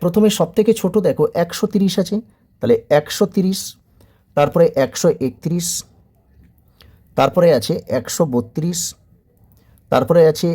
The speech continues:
একশো তেত্রিশ, তারপরে একশো চৌত্রিশ, আর সব শেষে দেখো একশো পঁয়ত্রিশ আছে। পঁয়ত্রিশের থেকে বেশি নেই। ওকে, এবার দেখো একশো তিরিশ জ-, একশো তিরিশ সেমি উচ্চতা এমন ছাত্রছাত্রীর সংখ্যা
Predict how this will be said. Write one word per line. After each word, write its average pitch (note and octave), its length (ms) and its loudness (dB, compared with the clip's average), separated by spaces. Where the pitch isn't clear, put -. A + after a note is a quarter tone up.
একশো - 220 -6
তেত্রিশ, E3+ 460 -6
তারপরে C#3 300 4
একশো - 320 -2
চৌত্রিশ, E3 460 0
আর A#2+ 140 -4
সব D3 120 0
শেষে C3+ 220 -2
দেখো D3 240 2
একশো - 260 -2
পঁয়ত্রিশ F#3+ 440 4
আছে। F3+ 180 -2
পঁয়ত্রিশের F#3+ 440 0
থেকে A#3 220 0
বেশি D3+ 260 -2
নেই। G2+ 120 0
ওকে, - 140 4
এবার A3+ 200 6
দেখো F3+ 240 4
একশো F3 280 -2
তিরিশ G3 240 2
জ-, A3 180 6
একশো D3+ 200 0
তিরিশ F#3+ 260 -2
সেমি A3 180 4
উচ্চতা D#3+ 360 0
এমন G3 220 2
ছাত্রছাত্রীর G3 560 -4
সংখ্যা G3 260 0